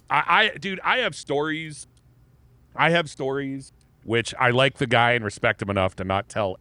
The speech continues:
any of them on the radio or on our show, or, you know what I mean? But, uh, man, have I got some drunken stories.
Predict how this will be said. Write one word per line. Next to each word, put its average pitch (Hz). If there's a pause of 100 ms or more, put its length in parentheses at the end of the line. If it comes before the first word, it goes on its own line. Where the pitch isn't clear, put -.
any 120
of 98
them 90
on 85
the 85
radio 82 (400)
or 92
on 95
our 90
show, 87
or, 85
you 95
know 87
what 76
I -
mean? 78 (460)
But, 92
uh, 85
man, 113
have 104
I 120
got 113
some 90
drunken 104
stories. 87